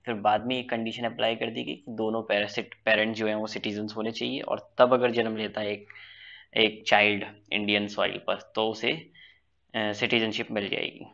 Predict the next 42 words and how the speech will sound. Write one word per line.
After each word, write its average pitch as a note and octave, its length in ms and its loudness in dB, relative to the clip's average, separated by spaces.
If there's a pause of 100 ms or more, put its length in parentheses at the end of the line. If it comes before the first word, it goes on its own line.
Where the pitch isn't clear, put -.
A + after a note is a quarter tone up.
(240)
फिर B2 80 0
बाद, G#2 360 4
अ, G#2 220 2
एक A2 280 -2
और A2 160 0
कंडीशन A2+ 400 -2
बना A2+ 180 0
दी A2+ 140 -4
गई A#2+ 140 -2
कि A#2 220 -6
हाँ, G#2 280 -6
अगर G#2+ 200 -4
वन A2 260 0
पेरेंट A2+ 380 0
जो A#2 140 -2
है A#2 120 2
वो A#2 120 -2
सिटीजन B2 420 -4
है C3 160 -6 (340)
और A2+ 80 -2
दूसरा A#2 380 0
अगर C3+ 160 2
इलीगल B2 500 0
इमिग्रेंट A2 460 -2
नहीं G#2 140 -8
है G#2+ 80 -8
तब A#2+ 140 0
भी B2 100 0
सिटीजनशिप G#2+ 540 -4
मिल A#2 240 -2
जाएगी, C3+ 260 0
कोई D3 160 -4
प्रॉब्लम C#3 340 0
नहीं C3+ 140 -2
है, - 80 -6 (480)
ओके। - 160 -2 (340)
लेकिन B2 220 -2
ये B2 160 2
क्या C#3+ 120 2
कहता C3+ 280 -2
है, - 200 -10 (400)
by A2 220 8